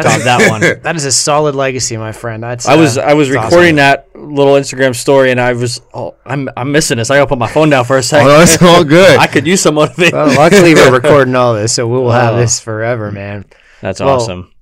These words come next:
Speaker 1: uh, yeah, I think I speak for R J as well, man. We appreciate your time a
Speaker 3: No,
Speaker 1: ton,
Speaker 3: I
Speaker 1: right?
Speaker 3: appreciate
Speaker 2: Sure.
Speaker 3: you guys.
Speaker 2: For
Speaker 1: Yeah.
Speaker 2: sure. I
Speaker 3: Seriously.
Speaker 2: mean, I, I, everyone here appreciates you. Everything you do.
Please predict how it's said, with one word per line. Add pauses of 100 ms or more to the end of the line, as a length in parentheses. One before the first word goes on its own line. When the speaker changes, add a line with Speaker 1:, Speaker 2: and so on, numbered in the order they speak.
Speaker 1:
uh, (380)
yeah,
I
think
I
speak
for
R
J
as
well,
man.
We
appreciate
your
time
a
Speaker 3:
No,
Speaker 1:
ton,
Speaker 3:
I
Speaker 1:
right?
Speaker 3:
appreciate
Speaker 2:
Sure.
Speaker 3:
you
guys.
Speaker 2:
For
Speaker 1:
Yeah.
Speaker 2:
sure.
I
Speaker 3:
Seriously. (100)
Speaker 2:
mean, (600)
I,
I,
everyone
here
appreciates
you. (180)
Everything
you
do.